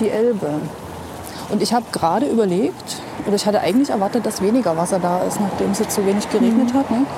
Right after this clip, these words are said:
Speaker 1: Aber sieht ja ganz gut aus. Über die große Straße kommen die ganzen Touristen hier nach Meißen und <laughs> bevölkern den Markt. Auf alle Fälle, glaube ich, eine der wichtigen Verkehrsadern für Meißen.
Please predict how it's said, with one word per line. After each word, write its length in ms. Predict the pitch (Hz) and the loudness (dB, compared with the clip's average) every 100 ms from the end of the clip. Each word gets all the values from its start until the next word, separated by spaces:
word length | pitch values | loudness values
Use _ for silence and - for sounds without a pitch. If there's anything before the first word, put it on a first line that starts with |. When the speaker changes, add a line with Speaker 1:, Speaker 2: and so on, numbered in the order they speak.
| - - - - | -8 -8 -6 -2
Speaker 1:
Aber 100 | 202 | 0
sieht 160 | 202 214 | 0 2
ja 60 | 226 | 2
ganz 240 | 208 - | 0 0
gut 120 | 233 | -2
aus. 340 | - 175 190 - - - - - - | 0 -2 -4 -6 -10 -12 -14 -14 -4
Über 140 | 269 247 | 0 2
die 120 | 262 - - - | 0 -2 -8 -2
große 240 | 220 254 - | 0 2 -2
Straße 420 | - 185 233 269 | -2 0 2 0
kommen 200 | - 254 | 2 2
die 80 | 240 | 2
ganzen 300 | 208 247 - | 0 0 0
Touristen 480 | 269 294 - - 311 | -2 0 -2 0 2
hier 100 | 254 | 2
nach 120 | 214 | 0
Meißen 480 | 208 180 180 190 202 | 0 0 -2 -2 -2
und 200 | 196 185 - - - - - - - - | -2 -4 -6 -10 -12 -12 -12 -12 -8 -2
<laughs> 1300 | 285 - - - - 277 302 - - 320 - - - | -2 -2 -10 -12 -4 0 0 -4 -8 -6 -6 -2 -2
bevölkern 680 | 233 - 220 247 262 240 311 - 320 - - | 0 0 -2 0 0 0 -2 -6 -8 -6 -2
den 220 | 240 220 | 0 2
Markt. 500 | 185 277 381 - - - - - - | 0 -2 -4 -12 -12 -12 -12 -12 -4
Auf 60 | - | 2
alle 160 | 226 | 2
Fälle, 400 | - 240 233 226 202 | 2 2 2 0 0
glaube 200 | 226 214 | 0 -2
ich, 180 | 214 - 202 214 - - | -2 -6 -6 -6 -4 0
eine 160 | 202 | 2
der 140 | 214 202 | 4 2
wichtigen 320 | 214 262 226 | 2 0 0
Verkehrsadern 760 | - 196 208 247 - 165 180 180 | 0 0 0 2 2 2 0 0
für 120 | 196 | 0
Meißen. 480 | 180 180 220 262 | 2 2 2 0